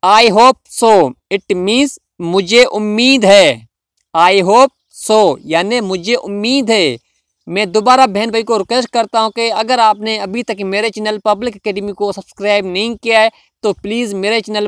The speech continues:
पब्लिक एकेडमी को सब्सक्राइब करें और साथ में बेल आइकन पर क्लिक करें ताकि हर नए आने वाली वीडियो आपको उस बेल आइकन से मिलती रहें और वीडियो को लाइक करें और कमेंट में अपनी राय लाजमी दीजिएगा।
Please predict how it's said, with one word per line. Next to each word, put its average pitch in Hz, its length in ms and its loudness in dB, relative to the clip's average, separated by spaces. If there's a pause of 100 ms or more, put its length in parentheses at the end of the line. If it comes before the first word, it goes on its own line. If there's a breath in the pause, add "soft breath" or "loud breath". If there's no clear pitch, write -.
पब्लिक 208 300 -4
एकेडमी 202 380 -8
को 202 200 -6
सब्सक्राइब 208 540 -6
करें 220 240 -6
और 185 160 -8
साथ 196 340 -2
में 196 300 -8
बेल 202 280 -2
आइकन 190 240 -6
पर 208 80 -8
क्लिक 196 300 -8
करें 147 280 -4 (340 soft breath)
ताकि 208 380 2
हर 214 100 2
नए 214 140 -6
आने 202 220 -4
वाली 202 220 -4
वीडियो 190 280 -4
आपको 202 400 -2
उस 196 160 -8 (100)
बेल 202 200 -2
आइकन 190 260 -6
से 226 120 -4
मिलती 190 320 -4
रहें 165 200 -2
और 180 180 -4
वीडियो 190 220 -6
को 208 160 -4
लाइक 185 320 -2
करें 220 260 -4
और 190 240 -8
कमेंट 196 280 -4
में 202 160 -8
अपनी 196 320 -10 (340)
राय 180 300 2
लाजमी 190 400 0
दीजिएगा। 165 500 0